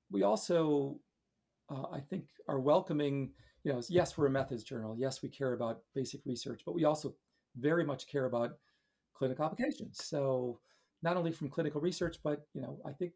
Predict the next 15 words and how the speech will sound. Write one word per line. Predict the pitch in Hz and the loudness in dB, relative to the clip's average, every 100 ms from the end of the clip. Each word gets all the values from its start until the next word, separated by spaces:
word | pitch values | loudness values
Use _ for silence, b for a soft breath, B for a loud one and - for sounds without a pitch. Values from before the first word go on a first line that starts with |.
| _ - | _ -8
you | |
know, | 131 | -6
we'll | 127 139 | -2 -2
be | 143 | 0
open | 143 143 151 143 - | 0 0 -2 -6 -2
to, | 151 156 151 - b b b b _ _ _ _ - | 0 2 0 -4 b b b b _ _ _ _ -6
um, | 156 147 143 147 143 139 _ _ _ - | -2 2 2 0 -4 -8 _ _ _ -10
you | 135 | -4
know, | 135 143 - - 160 143 143 139 147 _ _ _ _ _ _ _ - | -4 -6 -16 -6 -4 -2 -2 -4 -10 _ _ _ _ _ _ _ -10
uh, | |
uh, | 135 131 139 147 - _ _ _ - | -8 -8 -10 -12 -14 _ _ _ -4
things | 170 165 123 | -2 -2 -2
like, | 135 160 - - | 2 2 0 -8
you | 135 | -8
know, | 113 | -6